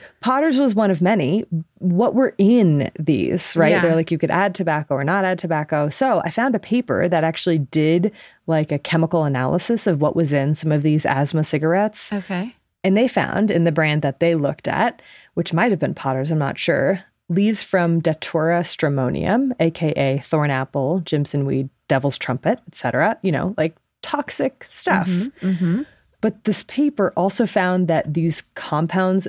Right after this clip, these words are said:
Speaker 1: may have had a slight bronchodilator ability, but, like, certainly not enough to warrant. Probably it was, like, it made your lungs inflamed and worse, and then it lessened it a bit. I don't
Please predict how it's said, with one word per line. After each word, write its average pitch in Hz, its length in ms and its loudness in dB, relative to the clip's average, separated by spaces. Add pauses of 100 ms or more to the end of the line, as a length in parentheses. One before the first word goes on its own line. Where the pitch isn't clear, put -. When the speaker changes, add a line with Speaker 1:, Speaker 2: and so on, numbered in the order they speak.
Speaker 1:
may 165 340 4
have 165 240 0
had 151 420 -2
a - 60 -6
slight 139 540 -4 (100)
bronchodilator 139 1120 0 (100)
ability, 165 720 2 (640)
but, - 160 -2
like, 160 200 0
certainly 185 880 2 (640)
not 170 920 -2 (420)
enough 156 600 -2 (120)
to 185 120 -2
warrant. 139 540 -2 (640)
Probably 220 440 0
it 185 100 2
was, 160 180 2
like, 143 320 0 (200)
it 175 180 -2 (100)
made 160 400 0
your 165 120 2
lungs 156 320 0
inflamed 151 480 0
and 143 160 -2
worse, 139 340 -2
and 135 140 0
then 131 100 0
it - 140 -2 (340)
lessened 156 420 -4
it 151 100 0
a 156 60 0
bit. 180 280 2
I 143 140 0
don't 127 200 -4